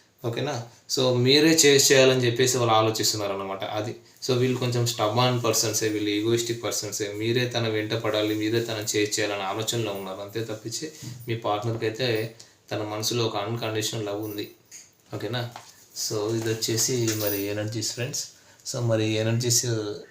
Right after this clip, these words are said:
ఎవరు కనెక్ట్ అయ్యాయో మీరే చూసుకోండి. ఒకవేళ ఇది at least ట్వంటీ to థర్టీ పర్సెంట్ మీకు రెసొనేట్ అయినా, ఇది మీ రీడింగ్ లాగా తీసుకోండి.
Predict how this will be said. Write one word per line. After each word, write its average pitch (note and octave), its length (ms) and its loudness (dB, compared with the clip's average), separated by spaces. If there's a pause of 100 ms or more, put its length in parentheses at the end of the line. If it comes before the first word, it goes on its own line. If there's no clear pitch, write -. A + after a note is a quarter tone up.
(140)
ఎవరు A2 240 0
కనెక్ట్ A2 400 -4
అయ్యాయో G#2+ 300 -2
మీరే G#2 260 -4
చూసుకోండి. G#2+ 560 -4 (480)
ఒకవేళ G#2+ 340 -2
ఇది A2+ 300 2
at G#2+ 160 0
least A#2+ 320 -2
ట్వంటీ A2+ 260 -2
to B2 160 -4
థర్టీ A#2 220 -4
పర్సెంట్ A#2 460 -2
మీకు G#2+ 200 -2
రెసొనేట్ A2 440 -2
అయినా, A#2+ 200 -4 (580)
ఇది A2 120 -4
మీ G#2 180 -2
రీడింగ్ G#2 300 -2
లాగా G#2 160 0
తీసుకోండి. G2 500 -4